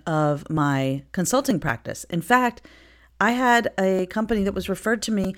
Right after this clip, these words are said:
point out the fact that I don't have much about it on my website at all. And that's true because I'm able to be selective and take on the clients that I want to take on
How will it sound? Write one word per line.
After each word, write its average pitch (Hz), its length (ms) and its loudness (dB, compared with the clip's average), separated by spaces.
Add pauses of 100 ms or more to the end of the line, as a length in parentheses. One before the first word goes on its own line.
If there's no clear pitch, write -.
(180)
point 233 240 2
out 226 180 -2
the 208 120 -10
fact 220 320 -2
that 208 100 -2
I 208 80 4
don't 247 140 0
have 240 180 -2
much 233 220 -2
about 220 220 -2
it 233 100 -4
on 220 60 0
my 220 100 0
website 214 400 -2
at 208 100 -2
all. 226 340 -6 (340)
And 190 120 6
that's 202 220 2
true - 380 -2 (380)
because 220 580 2
I'm 190 180 -2
able 220 280 -2
to 214 120 -8
be 196 120 -2
selective 190 500 -2
and 170 140 -2
take 202 240 -4
on 208 260 -2
the 180 60 -4
clients 196 540 -6
that 180 100 0
I 175 80 0
want 185 200 -2
to 175 40 -6
take 180 240 -6
on 214 320 -4